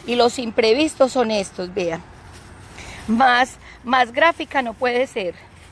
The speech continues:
Estos son unos imprevistos. Yo,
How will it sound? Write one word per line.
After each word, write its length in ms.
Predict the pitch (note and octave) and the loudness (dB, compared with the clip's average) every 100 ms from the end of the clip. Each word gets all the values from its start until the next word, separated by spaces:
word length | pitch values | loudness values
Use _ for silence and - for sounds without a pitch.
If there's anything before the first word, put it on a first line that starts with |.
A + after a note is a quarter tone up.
| - F#4 B4+ | 2 4 4
Estos 300 | - G3+ G3 | -2 -10 -8
son 180 | A3 A3 | -8 -6
unos 260 | B3 C4 | -8 -8
imprevistos. 960 | B3+ G#3+ F#3 F#3 F3+ - - D#3+ - - - - - - - - - - - - - - - - - F#3 F3+ | -10 -6 -4 -4 -8 -12 -14 -12 -14 -18 -18 -18 -16 -16 -18 -16 -16 -16 -16 -16 -14 -14 -14 -14 -14 -10 0
Yo, 460 | G3+ G#3 A#3 B3+ | 4 6 6 4